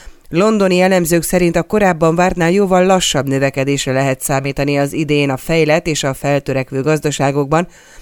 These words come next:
köztük Kínában, az eszkalálódó vámháború miatt. Az Oxford Economics nulla egész négy tized százalékponttal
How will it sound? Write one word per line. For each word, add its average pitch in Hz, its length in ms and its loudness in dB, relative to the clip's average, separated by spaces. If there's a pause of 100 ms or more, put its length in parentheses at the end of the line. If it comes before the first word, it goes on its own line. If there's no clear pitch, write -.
(140)
köztük 220 340 0
Kínában, 135 680 0 (360)
az 151 340 0
eszkalálódó 147 760 0
vámháború 135 720 0
miatt. 143 420 -2 (440)
Az 156 280 0
Oxford 214 520 0
Economics 160 600 0
nulla 160 260 0
egész 147 300 -2
négy 180 180 0
tized 160 320 -2
százalékponttal 165 920 0